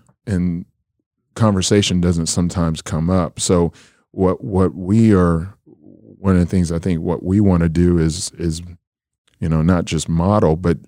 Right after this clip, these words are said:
but actually have true, real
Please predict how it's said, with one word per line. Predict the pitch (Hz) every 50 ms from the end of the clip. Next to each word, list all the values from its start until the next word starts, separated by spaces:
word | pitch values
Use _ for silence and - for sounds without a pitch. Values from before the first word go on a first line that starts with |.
| _ -
but | 98 80 78 85 - -
actually | - 92 95 - - - 104 87 87 85 76 69 - - _ _
have | - 107 101 95 95 87 82 90 87 - - _
true, | - - - - 117 107 101 95 90 82 78
real | 78 85 92 98 101 101 95 85 82 80 73 -